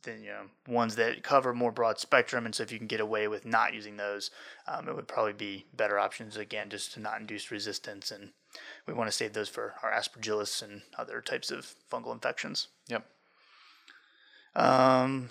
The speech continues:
Speaker 1: anything else with that one you wanna talk about?
Speaker 2: I was gonna say that, um, so in patients who have a C D four count less than fifty, um, they are at risk for severe cryptococcal, um, meningoencephalitis, uh, which is, like it says, is extremely severe, and if left untreated, is uniformly fatal,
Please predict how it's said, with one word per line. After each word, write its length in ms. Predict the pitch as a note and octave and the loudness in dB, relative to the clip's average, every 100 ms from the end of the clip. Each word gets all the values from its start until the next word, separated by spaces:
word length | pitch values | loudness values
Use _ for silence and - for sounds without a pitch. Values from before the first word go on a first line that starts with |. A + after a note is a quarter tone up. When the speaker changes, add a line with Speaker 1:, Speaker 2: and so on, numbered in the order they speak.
| - | -6
Speaker 1:
anything 340 | C3 C3 D#3+ | -4 -2 0
else 260 | D3 D3 - | 0 0 -2
with 100 | C3+ | 2
that 200 | C3+ C#3+ | 4 4
one 140 | D#3 | 2
you 60 | D#3 | -4
wanna 100 | C#3+ | -4
talk 140 | D3+ | -4
about? 260 | D3+ F3 - | -2 -4 0
Speaker 2:
I 60 | - | 4
was 80 | D3 | 4
gonna 100 | D#3 | 4
say 320 | - C#3+ C#3 | 6 8 8
that, 280 | G#2+ A2 - | 6 4 4
um, 440 | G#2 G#2 G2+ F#2+ - - _ _ _ - | 4 4 4 -2 -12 -20 _ _ _ -10
so 440 | B2 A2 G#2+ G2 - | 2 4 4 2 -6
in 140 | A2 | -10
patients 460 | A2+ A#2+ - G#2+ - | -4 -4 -2 -6 -6
who 80 | G#2 | -2
have 180 | G#2+ | -2
a 60 | G2+ | -2
C 160 | - G2 | -6 -8
D 100 | G2+ | -8
four 180 | - | -6
count 300 | F#2+ G#2 F2+ | -4 -2 -2
less 160 | G#2 G#2 | -2 -4
than 160 | - F#2+ | -6 -14
fifty, 720 | - G#2+ G#2 - E2+ F#2+ - | -6 -4 -4 -4 -12 -12 -8
um, 220 | G2+ F#2 | -4 -2
they 140 | G2 - | 0 0
are 240 | G#2 G2+ | 2 2
at 80 | C#2+ | 0
risk 280 | F#2+ F#2+ - | -2 -4 -6
for 160 | G2 | -8
severe 640 | - - F#2+ G2+ G2 G#2 - - | -6 -6 -6 -4 0 0 -2 -4
cryptococcal, 800 | A#2+ - A2+ A2+ A2 A2+ A2+ A2+ - | -4 -2 4 6 6 2 0 -4 -4
um, 280 | G#2 G2+ - - | -4 -4 -8 -8
meningoencephalitis, 1700 | G#2+ G#2+ G#2+ G#2+ G#2+ G#2 G#2 G#2+ _ - A2 A#2 - G#2+ G#2+ - - _ - - - - | -4 -4 -2 0 0 0 -4 -10 _ -12 -2 0 6 6 6 -2 -14 _ -16 -16 -16 -8
uh, 160 | F2+ G2 | -6 -4
which 240 | G#2 - | -6 -4
is, 320 | G#2 G2 - - | -6 -4 -6 -4
like 160 | G2+ | -6
it 140 | G#2+ - | -6 -8
says, 420 | - F#2+ F#2+ G#2 | -4 -2 -2 -4
is 160 | G2 | -8
extremely 420 | G#2 - G#2 G2 G#2 | -10 -12 -10 -8 -6
severe, 380 | - G2 F2+ | -6 -6 -6
and 120 | F2+ G2+ | -6 -6
if 160 | - | 0
left 260 | G2+ G#2 - | 0 0 -4
untreated, 640 | G2 - - F#2+ E2+ F#2+ | -10 -8 -10 -8 -10 -10
is 300 | G#2 F#2 - | -10 -10 -8
uniformly 640 | A2 G2 G2+ G2 F#2 E2 F2+ | -6 -6 -6 -4 -4 -6 -10
fatal, 560 | - F#2+ D2 D2+ - | -6 -6 -4 -8 -8